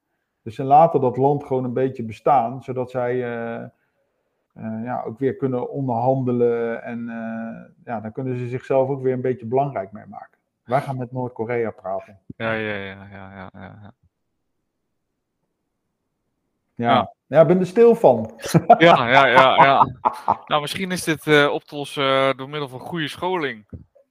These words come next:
Speaker 1: Oh, hij maakt het bruggetje. Nou,
Speaker 2: Ja.
Speaker 1: ja, dat is wel een interessante. Dat is waar we het eigenlijk ook een beetje over, eh,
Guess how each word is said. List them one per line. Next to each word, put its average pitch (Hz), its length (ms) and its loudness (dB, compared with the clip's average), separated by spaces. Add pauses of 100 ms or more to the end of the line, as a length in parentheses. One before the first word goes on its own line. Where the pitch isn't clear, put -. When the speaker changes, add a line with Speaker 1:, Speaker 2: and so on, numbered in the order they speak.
(720)
Speaker 1:
Oh, 156 920 6
hij 131 100 2
maakt 143 280 -2
het 120 100 -10
bruggetje. 127 560 -6
Nou, 170 180 -2
Speaker 2:
Ja. 190 260 2 (1120)
Speaker 1:
ja, 117 180 -6
dat 135 180 -4
is 127 80 -4
wel 123 140 -4
een 117 100 -6
interessante. 117 600 -10 (1040)
Dat 110 140 -12
is 110 80 -10
waar 110 180 4
we 107 60 0
het 104 100 -4
eigenlijk 110 340 0
ook 110 140 -8
een 110 80 -6
beetje 110 260 -4
over, 113 260 -8
eh, 110 520 -6